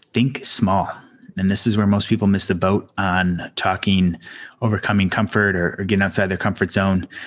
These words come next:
facing fears, is that they think, they think big, they think these big daunting things. You haven't been to the,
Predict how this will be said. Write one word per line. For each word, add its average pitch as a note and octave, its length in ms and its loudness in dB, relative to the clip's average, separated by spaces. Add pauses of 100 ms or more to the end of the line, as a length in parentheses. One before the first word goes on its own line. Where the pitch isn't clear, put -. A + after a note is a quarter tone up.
(140)
facing G2+ 380 0
fears, G2 400 2
is F#2+ 100 -2
that F2+ 160 -4
they F2+ 80 -8
think, F#2+ 480 -4
they G2 120 -6
think G#2 280 0
big, F#2+ 280 0
they F2 120 -2
think G2+ 220 0
these F#2 160 -2
big F#2 240 0
daunting F2+ 480 0
things. F#2 460 0 (640)
You G2+ 80 -4
haven't G2+ 340 0
been G2+ 240 2
to G2+ 160 0
the, F2+ 480 0